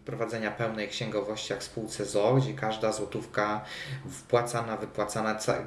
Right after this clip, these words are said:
ka-, jakikolwiek, y, jakakolwiek transakcja w spółce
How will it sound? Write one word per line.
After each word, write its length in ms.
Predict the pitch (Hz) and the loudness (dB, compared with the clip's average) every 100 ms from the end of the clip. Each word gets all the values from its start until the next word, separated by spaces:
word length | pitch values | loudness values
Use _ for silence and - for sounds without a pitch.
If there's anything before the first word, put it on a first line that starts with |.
| - | 0
ka-, 180 | 120 117 | 0 2
jakikolwiek, 760 | 123 - 127 123 123 117 - | -6 -4 0 0 0 -6 0
y, 260 | 113 107 101 - | 0 0 -4 -4
jakakolwiek 580 | 123 123 - 135 131 127 | 2 2 6 4 4 0
transakcja 720 | - 117 117 127 131 - 104 | -4 -4 -2 0 0 -2 -10
w 40 | - | -12
spółce 260 | - 110 | -12 -12